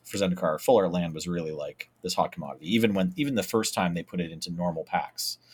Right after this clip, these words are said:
it was still just selling really well. That was when you guys start, first started getting back into Magic.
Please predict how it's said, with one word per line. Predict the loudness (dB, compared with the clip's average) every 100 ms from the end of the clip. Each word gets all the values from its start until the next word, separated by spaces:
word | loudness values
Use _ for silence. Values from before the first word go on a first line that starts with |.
| -20 -20 _
it | -2
was | 0
still | 2 2
just | 2 0
selling | 0 -2 -6 -14 -20 -6
really | -2 0 -2
well. | -6 -10 -12 _ _ _ _ _ _ _
That | 4
was | 4 2
when | -2
you |
guys | 0 0
start, | -2 -4
first | -4 0
started | 2 2 -2 -10 -18 -18 -2
getting | 6
back | 6 6
into | 4
Magic. | 2 -2